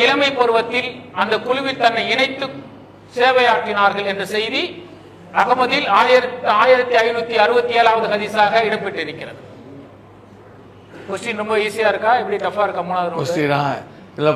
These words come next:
Speaker 2: படிச்சிருக்கறனால கொஞ்சம் யோசிச்சு வ-, யோசிச்சா வந்துருது, ஈஸியா
Speaker 1: வந்துருது.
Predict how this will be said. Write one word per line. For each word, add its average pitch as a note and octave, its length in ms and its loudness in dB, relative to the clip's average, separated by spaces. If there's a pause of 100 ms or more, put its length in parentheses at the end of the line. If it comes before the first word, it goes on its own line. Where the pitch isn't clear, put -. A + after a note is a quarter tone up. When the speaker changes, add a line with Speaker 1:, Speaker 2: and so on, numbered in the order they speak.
Speaker 2:
படிச்சிருக்கறனால E3+ 760 4
கொஞ்சம் C#3+ 320 -2 (420)
யோசிச்சு E3+ 340 2
வ-, C#3+ 220 2
யோசிச்சா D#3+ 300 4
வந்துருது, C3+ 320 -4
ஈஸியா A#2 260 -6
Speaker 1:
வந்துருது. F#3+ 340 -6